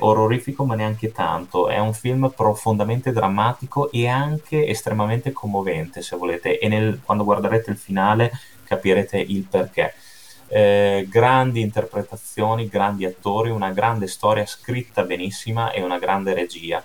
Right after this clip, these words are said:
di Brad Anderson per un film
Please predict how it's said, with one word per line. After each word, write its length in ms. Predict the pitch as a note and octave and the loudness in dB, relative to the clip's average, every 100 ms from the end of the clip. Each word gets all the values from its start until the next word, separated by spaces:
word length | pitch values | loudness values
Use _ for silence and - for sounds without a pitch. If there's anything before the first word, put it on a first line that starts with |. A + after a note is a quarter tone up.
| - - | -10 -20
di 140 | - F#2 | -8 -2
Brad 400 | F#2 F2 - - | 0 0 0 -6
Anderson 600 | G2 E2 D#2+ - F#2+ F2+ | -4 -4 -4 -4 -4 -4
per 160 | - G#2 | 0 0
un 140 | G#2 | 0
film 640 | - - A#2+ B2 B2+ C3 | -4 -4 -2 0 0 2